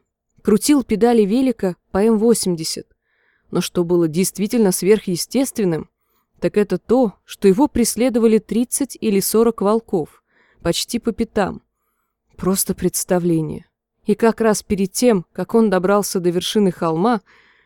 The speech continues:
этот парень развернул свой велик и повернулся к волкам. И они, волки, съёжились и прижались к земле, будто бы столкнулись лицом к лицу с Господом Богом.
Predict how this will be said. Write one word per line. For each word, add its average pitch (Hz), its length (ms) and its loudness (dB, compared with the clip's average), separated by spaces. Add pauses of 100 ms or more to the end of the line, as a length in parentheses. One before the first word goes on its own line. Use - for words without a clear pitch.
этот 185 320 -2
парень 262 360 2
развернул 220 540 2
свой 196 340 2
велик 233 440 -2 (380)
и 269 100 0
повернулся 254 640 2
к - 80 -10
волкам. 220 520 -2 (960)
И 196 120 2
они, 262 280 8
волки, 220 520 -2 (100)
съёжились 190 840 0
и 196 100 -2
прижались 214 580 2
к 190 60 -2
земле, 214 480 2 (380)
будто 214 280 -2
бы 196 100 2
столкнулись 214 720 0
лицом 233 360 0
к - 80 -4
лицу 208 280 -2
с 233 80 -4
Господом 220 520 2
Богом. 175 360 0